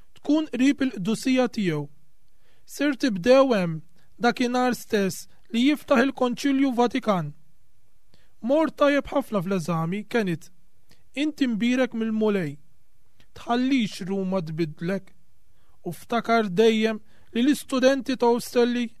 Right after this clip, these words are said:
jintarfu mill-imħabba tagħhom għall-oħrajn." Tlajt it-taraġ bil-mod biex ma nqajjem lil ħadd. Iżda kont naf li ommi kienet imqajma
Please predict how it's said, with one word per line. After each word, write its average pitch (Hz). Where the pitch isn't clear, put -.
jintarfu 277
mill-imħabba 233
tagħhom 247
għall-oħrajn." 202
Tlajt 302
it-taraġ 277
bil-mod 208
biex -
ma 240
nqajjem 247
lil 233
ħadd. 170
Iżda 180
kont 240
naf 233
li 226
ommi 302
kienet 269
imqajma 233